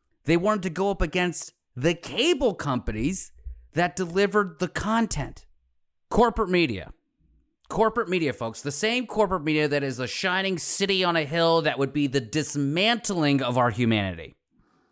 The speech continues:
At Enron Broadband Services, it was a hip startup before we even knew startups were just dens for douchebags. Their office had a red Hellcat motorcycle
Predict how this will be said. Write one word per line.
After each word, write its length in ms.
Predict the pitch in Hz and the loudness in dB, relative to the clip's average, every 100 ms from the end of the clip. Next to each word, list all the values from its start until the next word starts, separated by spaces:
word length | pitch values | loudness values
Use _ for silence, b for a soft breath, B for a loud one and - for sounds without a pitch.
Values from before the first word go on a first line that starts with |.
| _ - | _ -4
At 240 | 151 160 - | -2 0 0
Enron 680 | 226 247 165 123 117 117 | 0 2 0 0 0 -4
Broadband 540 | - 156 170 135 107 95 | -2 2 2 0 -4 -4
Services, 520 | - 98 95 104 98 B B | -6 -6 -6 -8 -10 B B
it 160 | 156 160 | -2 0
was 240 | 160 131 _ - | 0 -2 _ -8
a 120 | 131 | -6
hip 240 | 113 175 - | -2 -4 -4
startup 440 | - 143 135 131 | -2 2 2 0
before 360 | 127 - 160 156 | -4 -2 2 2
we 160 | 156 | 2
even 340 | 147 143 135 127 | 0 0 0 2
knew 320 | 143 143 139 | 4 4 0
startups 540 | - 135 131 110 - | -2 0 0 0 -6
were 120 | 120 | -4
just 400 | 110 120 - - | -4 -4 -8 -8
dens 360 | 104 123 120 113 | -2 0 0 -2
for 120 | - | -4
douchebags. 680 | 101 120 113 - 80 73 - - b b b b b b | 0 0 0 -4 -10 -10 -14 -16 b b b b b b
Their 420 | 117 160 214 247 180 | -2 2 4 4 4
office 560 | 170 165 143 160 - | 4 2 0 -4 -4
had 280 | - 147 147 | -6 0 2
a 80 | 127 | 2
red 680 | 113 110 135 160 185 208 - _ - | 2 0 2 2 2 -2 -6 _ -12
Hellcat 680 | 156 160 170 - 151 165 156 | -2 -2 -2 -8 -6 -4 -4
motorcycle 1200 | 131 131 139 165 175 160 - 110 104 - 101 98 | -4 -2 2 2 0 -2 -2 -2 -4 -4 -4 -6